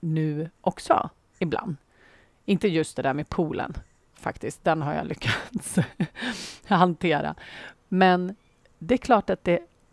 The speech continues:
poppar upp andra såna där tankar ibland. Oavsett om det är katastroftankar eller om det tillhör någonting, någon annan gruppering av tankar. Men numera så gör det faktiskt inte så mycket. De är inte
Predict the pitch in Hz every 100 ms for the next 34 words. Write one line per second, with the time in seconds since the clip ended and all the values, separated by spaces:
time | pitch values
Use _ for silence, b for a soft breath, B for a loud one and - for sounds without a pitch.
0 | - 214 - 165 156 - 240 214 214 294
1 | 403 311 - - 160 147 - - 220 -
2 | - 165 - _ - 214 208 - - 156
3 | 156 156 156 - 135 - 139 - - 135
4 | - 117 135 - 139 139 - 151 139 139
5 | 123 - 156 127 139 _ _ 165 151 -
6 | 165 160 170 139 147 - - - 117 117
7 | - - - - - - - B B B
8 | B B _ 185 196 202 226 320 220 151
9 | 117 - - 190 _ b b b _ -
10 | - 233 269 370 160 - - - - 190
11 | 139 - - 147 - - 156 _ - 226
12 | - - 269 277 285 - - 226 147 -
13 | - 143 139